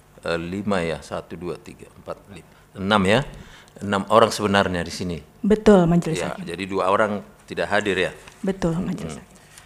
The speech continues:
Speaker 1: Eh, sebagai penerima kuasa dari pimpinan perusahaan P T Hotlink Internasional ya.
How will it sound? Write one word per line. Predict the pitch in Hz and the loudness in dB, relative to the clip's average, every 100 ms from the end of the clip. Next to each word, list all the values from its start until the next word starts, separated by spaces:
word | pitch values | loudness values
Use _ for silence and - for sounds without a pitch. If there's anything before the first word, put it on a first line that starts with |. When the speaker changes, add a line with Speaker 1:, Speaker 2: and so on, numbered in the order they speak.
| - - - | -20 -20 -12
Speaker 1:
Eh, | - 95 92 92 | -4 -2 0 -2
sebagai | - 95 87 92 92 87 92 87 | -4 -10 -8 -4 -2 -2 -4 -6
penerima | 98 90 87 87 87 87 85 - | -6 -6 -6 -6 -6 -8 -8 -12
kuasa | 82 78 - - 95 107 117 123 123 - - _ - | -12 -10 -10 -2 4 6 6 2 -6 -20 -20 _ -14
dari | 82 82 85 85 85 87 92 98 107 107 110 113 - - _ _ | -8 -6 -4 -4 -6 -4 -4 -4 -4 -4 -6 -12 -20 -20 _ _
pimpinan | 85 87 - 113 110 95 | -12 -10 -4 2 4 4
perusahaan | 95 92 98 92 92 | 0 -4 -4 -4 -4
P | 95 87 | -6 -6
T | 95 | -8
Hotlink | 87 85 - 95 92 | -8 -14 -8 -8 -6
Internasional | 92 85 82 85 - 98 98 82 | -10 -10 -8 -8 -8 -2 0 2
ya. | 90 120 | 0 -2